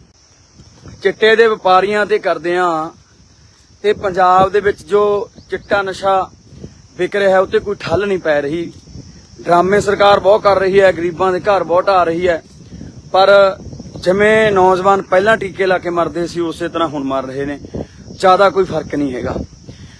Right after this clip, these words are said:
ਕਿਉਂਕਿ ਪਹਿਲਾਂ ਮਜੀਠੀਏ 'ਤੇ ਦੋਸ਼ ਲੱਗਦੇ ਹੁੰਦੇ ਸੀ ਕਿ ਮਜੀਠੀਆ ਚਿੱਟੇ ਦਾ ਤਸਕਰ ਹੈ।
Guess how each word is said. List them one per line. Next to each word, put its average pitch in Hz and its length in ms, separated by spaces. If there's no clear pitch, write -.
ਕਿਉਂਕਿ 254 240
ਪਹਿਲਾਂ 277 720
ਮਜੀਠੀਏ 202 580
'ਤੇ 247 160
ਦੋਸ਼ 214 300
ਲੱਗਦੇ 202 300
ਹੁੰਦੇ 208 240
ਸੀ 214 140
ਕਿ 214 120
ਮਜੀਠੀਆ 202 520
ਚਿੱਟੇ 202 340
ਦਾ 202 100
ਤਸਕਰ 185 440
ਹੈ। 117 100